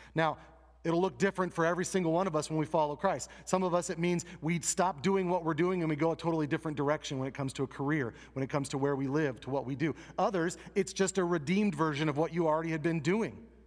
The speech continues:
I mean, that's an incredible testimony. Yeah, we love to hear the stories of people who go, "You know, I became a follower and now I'm a missionary."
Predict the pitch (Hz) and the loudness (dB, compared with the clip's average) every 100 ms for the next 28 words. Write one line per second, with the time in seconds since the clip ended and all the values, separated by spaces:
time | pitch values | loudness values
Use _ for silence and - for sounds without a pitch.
0 | - - - _ - - - 151 220 - | -20 -20 -20 _ -20 -14 -4 0 0 0
1 | 147 135 - 254 185 135 143 131 127 117 | -4 -4 0 0 0 -4 -6 -6 -6 -6
2 | 113 170 208 175 175 190 160 165 180 147 | -2 0 0 0 2 0 0 -2 -2 -2
3 | - 196 202 156 - - - 151 175 180 | 0 2 2 0 -4 -10 -6 -4 0 0
4 | 175 151 175 151 165 151 - - 151 170 | 0 2 0 2 2 0 -4 -8 -2 2
5 | 165 165 - 175 160 175 170 175 160 143 | 2 0 0 -2 0 0 0 2 0 2
6 | 151 156 147 175 - 147 110 | 2 2 0 0 0 -2 -2